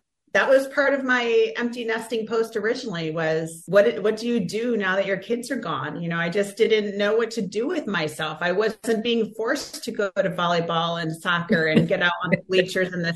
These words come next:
Speaker 1: sun. You know, I, I wasn't, I wasn't the taxi that I complained about for fifteen years. It was,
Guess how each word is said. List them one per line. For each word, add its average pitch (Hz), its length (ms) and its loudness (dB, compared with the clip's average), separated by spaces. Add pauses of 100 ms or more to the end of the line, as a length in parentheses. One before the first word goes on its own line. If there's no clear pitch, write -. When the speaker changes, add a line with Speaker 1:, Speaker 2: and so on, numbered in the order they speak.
(100)
Speaker 1:
sun. 151 320 2
You 185 160 0
know, 185 240 2
I, 220 260 4
I 214 140 2
wasn't, 247 540 0 (180)
I 220 160 0
wasn't 254 400 0
the 233 100 2
taxi 190 600 0
that 185 160 0
I 180 100 2
complained 180 540 -4
about 160 400 2
for 165 400 2 (240)
fifteen 185 600 0
years. 165 520 0
It 196 100 0
was, - 480 -4